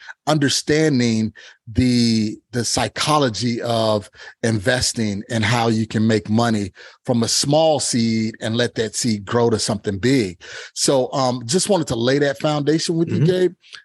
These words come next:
Speaker 1: And then how I, how I started the virtual aspect of it was moving from Chicago to Arizona. I was promised a job. Um,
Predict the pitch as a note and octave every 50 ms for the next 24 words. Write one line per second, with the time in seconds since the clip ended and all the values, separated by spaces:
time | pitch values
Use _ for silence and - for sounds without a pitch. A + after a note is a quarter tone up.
0 | _ - C#3 C#3 C#3+ D3 D3 C#3+ C#3+ C#3 C3+ C#3 C3 - - - - E3 F3+ F3+
1 | F3 E3 D#3 D3 B2+ - - B2 D3 E3+ E3 D3+ C#3+ C#3 - - D3+ C#3+ D3 C#3+
2 | C#3 - - G#2+ G2 F#2 B2+ D3 F#3+ G#3 - - D#3 C3 A#2+ A2+ A2 G#2+ G#2 _
3 | - - - - - - - B2 A#2+ A#2+ A2 - - - A#2+ A2+ - - A#2+ A2
4 | G#2+ A2 A#2 A2 F2+ A#2 A2+ A2+ A2+ A2 A2 - - _ _ _ _ _ _ _
5 | _ _ _ _ _ _ _ _ _ _ - G#2+ A#2 C#3 D#3 E3 F3+ G3+ E3+ -
6 | - D#3 C#3+ C#3 C3 B2+ - - - - - - - - B2 - - C3+ C3 C3
7 | C3 C3 B2+ A#2+ A#2 - - - A2 G#2+ - - A#2+ A#2+ A#2+ A#2 A2 G2 G2 A2+
8 | A2+ A2+ A2+ G#2+ G2+ G2+ G#2 - A2+ A#2+ A#2+ A#2 G#2+ - - - B2 A#2+ B2 B2
9 | A#2 - - G#2+ F#2+ F#2 G#2 A2+ A2 G#2 G2+ G2 F#2+ F#2 F2+ - _ - - -
10 | - _ _ - A2 A2 A2 G#2+ G#2+ G#2 G#2 G#2+